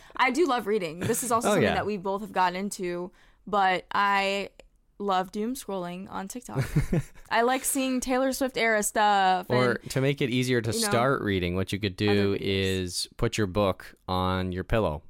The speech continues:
Speaker 2: every morning. Af-, and then when you come, when it eventually comes time to bedtime, you go to bed and there's your book. And, like, well, now you gotta move your book if you wanna lay in bed, so might as well read a page or two.
Speaker 1: Mm-hmm.
Speaker 2: So then you, then you get into the habit of reading before bed,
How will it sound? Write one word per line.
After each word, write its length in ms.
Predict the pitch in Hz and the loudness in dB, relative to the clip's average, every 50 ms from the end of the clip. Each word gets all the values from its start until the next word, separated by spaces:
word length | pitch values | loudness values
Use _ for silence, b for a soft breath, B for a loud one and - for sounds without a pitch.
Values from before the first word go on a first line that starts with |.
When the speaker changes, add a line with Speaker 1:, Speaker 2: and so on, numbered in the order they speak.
| - _ - | -20 _ -4
Speaker 2:
every 220 | 95 98 87 92 87 | -4 -2 -2 -2 -2
morning. 360 | 87 87 85 80 73 73 78 | 0 0 0 -2 -2 -4 -6
Af-, 100 | 80 80 - _ _ _ _ _ _ _ | -6 -8 -8 _ _ _ _ _ _ _
and 220 | - 95 95 92 95 | -4 -2 -2 0 0
then 480 | 95 95 92 90 90 90 90 101 139 - _ | 0 0 0 0 -2 -4 -6 -8 -10 -10 _
when 140 | - 101 98 | -2 -2 0
you 100 | 98 92 | 0 -2
come, 300 | - - 98 98 98 - - | 0 -2 -2 -2 -2 -2 -2
when 120 | 101 95 | -2 0
it 140 | 95 98 95 | 0 0 0
eventually 400 | 101 101 117 117 110 - 110 107 | 0 0 -2 -2 -2 -2 -2 -2
comes 260 | - - 113 107 101 | -2 -4 -6 -6 -4
time 300 | - 107 107 107 107 104 | -4 -2 -2 -2 -2 -2
to 80 | 101 95 | -2 -2
bedtime, 560 | 117 165 180 151 - 95 85 85 92 117 131 B B B B B B B B | -2 -2 -2 -4 -6 -8 -8 -6 -8 -8 -10 B B B B B B B B
you 100 | - 113 | -2 0
go 140 | 104 117 113 | 2 2 2
to 80 | 110 | 2
bed 200 | 104 139 160 147 | 2 2 2 2
and 260 | 113 104 104 98 78 - | 0 0 -2 -2 -2 -2
there's 180 | 95 101 107 104 | 0 0 0 0
your 80 | 113 | 0
book. 320 | 113 143 127 - - - - _ _ _ _ _ | 0 0 -2 -2 -4 -10 -20 _ _ _ _ _
And, 240 | - 92 90 90 87 | -6 -6 -4 -4 -4
like, 240 | 90 90 90 85 - | -4 -4 -4 -4 -4
well, 120 | 95 95 | -4 -2
now 80 | 92 98 | 0 0
you 100 | 107 101 | 0 0
gotta 160 | 95 92 90 | 0 0 0
move 220 | 95 107 113 104 | 0 0 0 0
your 80 | 101 101 | -2 -2
book 260 | 95 131 135 120 - | -2 0 0 0 -2
if 80 | - 107 | -4 -6
you 60 | 101 | -4
wanna 160 | 98 95 90 | -2 -2 -2
lay 100 | 90 92 | -2 -2
in 80 | 90 85 | -2 0
bed, 380 | 85 127 123 98 101 107 104 | 2 2 2 2 2 0 -2
so 320 | - 98 98 95 92 82 - - _ _ _ _ _ _ _ _ _ - | 0 0 0 0 0 -2 -6 -12 _ _ _ _ _ _ _ _ _ -12
might 120 | - - | -10 -10
as 60 | 95 85 | -8 -8
well 140 | 82 80 78 | -10 -10 -8
read 160 | 80 85 82 | -8 -8 -8
a 60 | 73 | -6
page 260 | - 82 82 82 80 | -6 -6 -8 -8 -8
or 60 | 80 - | -10 -6
two. 320 | - 92 110 135 143 B B B B B B B | -2 0 0 0 -2 B B B B B B B
Speaker 1:
Mm-hmm. 180 | 208 208 214 B | -10 -8 -10 B
Speaker 2:
So 220 | - - 98 95 95 | -4 -4 -2 0 0
then 160 | 104 107 110 | 0 0 0
you, 240 | 110 110 110 107 - - | 0 0 0 -2 -2 -4
then 160 | - 104 104 | -4 -4 -2
you 100 | 110 110 | -2 -2
get 160 | 107 113 110 | -2 0 0
into 220 | 107 110 107 104 98 | 0 0 -2 -4 -4
the 80 | 107 | -6
habit 280 | 95 104 101 101 95 101 | -4 -4 -4 -4 -2 -4
of 120 | 104 95 95 | -4 -4 -2
reading 320 | 113 123 127 117 107 107 | -2 -2 0 0 0 0
before 320 | 101 101 - - - 101 92 | 0 -2 -2 0 -2 0 0
bed, 280 | 95 110 90 - - | 2 0 0 -2 -6